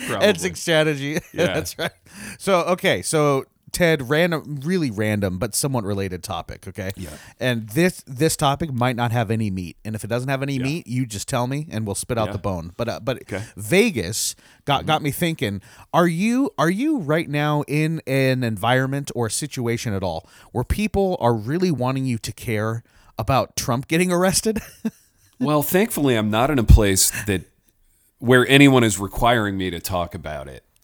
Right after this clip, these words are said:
Speaker 1: Although I have one thing on that, but I, I wanna tie it to Vegas in the following way.
Speaker 2: Yes, can we please? And that's honestly why I thought about it.
Speaker 1: Yeah, Vegas is a completely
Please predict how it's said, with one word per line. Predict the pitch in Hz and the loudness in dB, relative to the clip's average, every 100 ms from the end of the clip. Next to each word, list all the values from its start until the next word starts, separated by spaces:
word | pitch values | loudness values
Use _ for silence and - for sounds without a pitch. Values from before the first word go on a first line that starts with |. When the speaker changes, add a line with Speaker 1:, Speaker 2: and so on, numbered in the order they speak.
| _ _ _ - | _ _ _ 2
Speaker 1:
Although | 123 127 | 6 6
I | |
have | 120 113 | 6 4
one | 143 | 0
thing | 143 139 | 2 0
on | 117 101 | 0 0
that, | 92 90 | -2 0
but | 120 | 2
I, | 113 | 4
I | 127 | 4
wanna | 135 185 214 | 6 4 4
tie | 175 151 | 4 4
it | 135 | 4
to | 113 | 0
Vegas | 107 110 90 - | 0 -2 -2 -6
in | 87 | -8
the | |
following | - 92 87 85 71 | -6 -6 -4 -8 -12
way. | 55 - _ 165 | -16 -18 _ 0
Speaker 2:
Yes, | 185 165 101 - - | 4 4 2 -4 -2
can | 175 160 | 0 2
we | 151 139 | 0 0
please? | 151 101 - | -2 -2 -2
And | 170 165 | 0 0
that's | 151 180 | 2 2
honestly | 196 185 170 | 2 0 0
why | 120 123 | 4 4
I | 113 | 4
thought | 117 101 | 2 0
about | 85 82 | -2 4
it. | 175 | 6
Speaker 1:
Yeah, | 175 127 | 6 4
Vegas | - 160 208 208 185 - | 2 4 4 4 4 4
is | 151 147 | 4 4
a | 127 | 2
completely | - 127 - - 156 202 175 170 147 123 | 0 -6 -6 -4 -2 -2 2 4 4 2